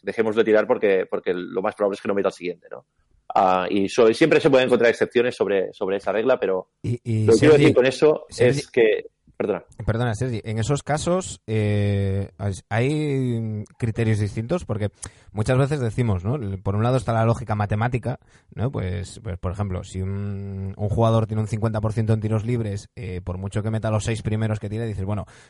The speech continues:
Speaker 2: sigue haciéndole faltas", eh, el, el, el famoso shack attack, ¿no? A
Speaker 1: Ujú.
Speaker 2: Shaquille O'Neal.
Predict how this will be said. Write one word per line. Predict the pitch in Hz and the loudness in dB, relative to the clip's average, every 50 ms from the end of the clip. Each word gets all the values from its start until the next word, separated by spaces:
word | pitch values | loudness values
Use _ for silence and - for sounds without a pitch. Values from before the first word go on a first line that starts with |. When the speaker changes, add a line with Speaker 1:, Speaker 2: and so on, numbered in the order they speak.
| _ | _
Speaker 2:
sigue | - - 101 98 107 107 107 110 107 | -12 -8 -6 -4 -2 -2 0 0 0
haciéndole | 107 104 117 110 110 110 110 104 | 0 0 0 2 2 2 2 2
faltas", | 113 117 113 120 127 127 - - - - - | 0 -2 0 0 -2 -2 -2 -4 -10 -10 -8
eh, | 98 92 95 | -6 -4 -4
el, | 95 85 78 - 90 98 - - 98 95 - - | -6 -6 -8 -8 -10 -10 -8 -10 -10 -12 -10 -10
el, | 101 98 92 92 | -10 -8 -6 -6
el | 98 95 | -6 -6
famoso | - 101 107 113 110 - 123 120 117 113 113 110 | -4 -2 2 2 2 4 6 6 6 6 6 4
shack | 104 - 127 117 - | 6 4 2 4 4
attack, | 113 - 101 87 - - | 0 0 -2 -6 -4 -4
¿no? | 98 135 165 - - - - - 113 110 | -2 -2 -2 -2 -6 -20 -12 -10 -8 -4
A | 107 | -4
Speaker 1:
Ujú. | 104 - | 0 0
Speaker 2:
Shaquille | 104 98 104 110 110 | 0 2 2 4 4
O'Neal. | 107 101 95 90 | 6 4 4 0